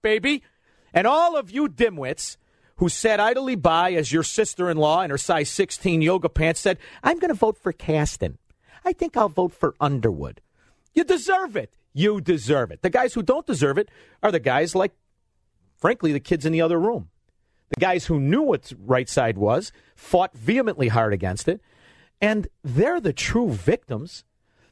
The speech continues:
because we've allowed ourselves to be pulled off into this permanent victimization because we don't know what government is anymore. We think it's mommy and daddy and cradle to grave.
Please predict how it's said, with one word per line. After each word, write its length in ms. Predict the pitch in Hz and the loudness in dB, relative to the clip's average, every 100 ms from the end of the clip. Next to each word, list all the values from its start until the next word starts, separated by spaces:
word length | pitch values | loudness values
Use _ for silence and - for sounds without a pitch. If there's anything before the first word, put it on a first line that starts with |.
| - | -6
because 280 | 240 247 170 | -2 -2 -2
we've 240 | 214 311 | -2 0
allowed 460 | 220 180 226 330 330 | 0 0 -2 0 0
ourselves 560 | 170 - 226 226 196 | -2 -4 -2 -2 -2
to 80 | 196 | -6
be 140 | 180 | -4
pulled 360 | 202 - 285 277 | -4 0 0 0
off 440 | 254 285 208 220 _ _ _ _ - | 0 2 0 -2 _ _ _ _ -4
into 260 | 214 - | -2 -2
this 360 | 208 233 - - _ _ _ | -2 -4 -6 -14 _ _ _
permanent 460 | - 269 311 320 175 | 0 0 0 -4 0
victimization 840 | 254 - 233 180 180 165 - 82 - _ _ _ | -2 0 -2 0 0 0 -4 -6 -10 _ _ _
because 360 | - - 165 131 | -4 0 0 0
we 240 | 123 214 | -2 2
don't 240 | 202 180 165 | 2 0 -2
know 500 | 143 135 110 113 - _ _ _ | 0 0 0 -2 -4 _ _ _
what 160 | - - | -2 0
government 440 | - 131 131 127 | 0 0 2 2
is 200 | 143 170 | 2 2
anymore. 480 | 110 90 82 76 64 _ _ _ _ | -2 -4 -6 -6 -10 _ _ _ _
We 120 | 101 | -2
think 280 | - 143 117 | -2 -4 -4
it's 160 | - | -8
mommy 460 | 98 101 117 131 131 | -6 0 0 0 -2
and 140 | 76 | -4
daddy 400 | 69 123 147 143 | -4 -2 0 -2
and 120 | 92 - | -6 -6
cradle 320 | - 139 135 | -2 -2 -2
to 60 | |
grave. 280 | 110 117 143 | -2 0 0